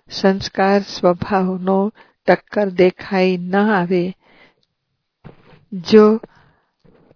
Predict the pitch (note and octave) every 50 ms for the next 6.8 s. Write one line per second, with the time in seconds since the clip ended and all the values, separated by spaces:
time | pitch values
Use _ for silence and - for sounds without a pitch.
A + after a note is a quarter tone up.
0 | - - - - - - - - - _ _ - A#3 G#3 A3 A3+ A3+ A#3 A#3 -
1 | - - - _ _ _ _ _ _ _ _ _ _ _ _ _ _ _ _ _
2 | _ - G3+ F3 - G3 F#3+ G3 G#3+ A3 G#3+ - - - A3 A3+ A3+ G#3 F#3+ F#3+
3 | - - G3+ F#3+ F#3+ F#3+ - _ _ _ _ - G3 G3 G3 G3 - - A3+ G3+
4 | G3 F#3+ - - - A3 A3 G#3+ - - F#3+ F#3 F#3+ F#3+ F#3 G3+ _ _ - -
5 | - - _ _ _ - F#3+ F#3 F#3 G3 F#3+ F#3+ F#3+ G3 G#3 - _ _ _ _
6 | - - - - - - - - G#3+ G3+ G3+ G#3 G#3 - - -